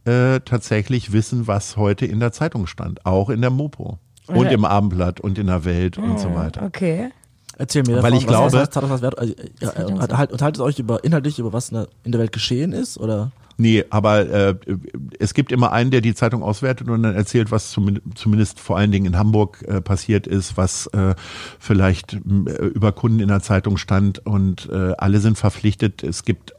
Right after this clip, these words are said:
Speaker 1: ähm, einen Newsletter hier in Hamburg, der heißt Hamburger Tagesjournal, wo die wichtigsten Schlagzeilen, äh, zusammengefasst werden.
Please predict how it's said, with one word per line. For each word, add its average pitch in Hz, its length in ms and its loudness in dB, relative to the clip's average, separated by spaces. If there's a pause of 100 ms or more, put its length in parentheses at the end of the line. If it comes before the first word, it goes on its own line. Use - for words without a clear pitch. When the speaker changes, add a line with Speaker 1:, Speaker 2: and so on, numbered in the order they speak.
Speaker 1:
ähm, 92 340 0 (380)
einen 95 220 0
Newsletter 113 480 2
hier 101 120 2
in 92 100 2
Hamburg, 95 360 2
der 92 100 0
heißt 92 220 0
Hamburger 90 260 0
Tagesjournal, 98 760 2
wo 95 140 -2
die 90 140 0
wichtigsten 104 400 -2
Schlagzeilen, 98 720 0 (380)
äh, 101 180 0
zusammengefasst 104 840 0
werden. 107 380 2